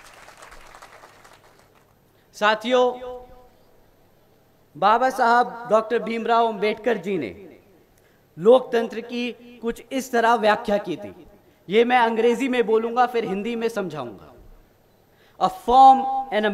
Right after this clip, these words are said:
method of government whereby revolutionary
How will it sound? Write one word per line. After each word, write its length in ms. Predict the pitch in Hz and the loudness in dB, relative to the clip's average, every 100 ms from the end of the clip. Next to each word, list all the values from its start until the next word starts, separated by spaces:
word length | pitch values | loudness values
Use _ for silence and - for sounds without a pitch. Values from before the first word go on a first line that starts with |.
| 196 | -2
method 340 | 233 269 269 | -2 0 2
of 220 | 247 175 208 | 0 0 -2
government 580 | 214 220 175 107 - - - _ _ _ _ _ | -2 -2 -6 -8 -14 -20 -20 _ _ _ _ _
whereby 520 | 127 208 254 254 240 240 214 | -6 0 0 2 2 2 0
revolutionary 840 | 180 208 214 254 269 - 262 254 | -2 -2 -2 -4 -6 -6 -6 -6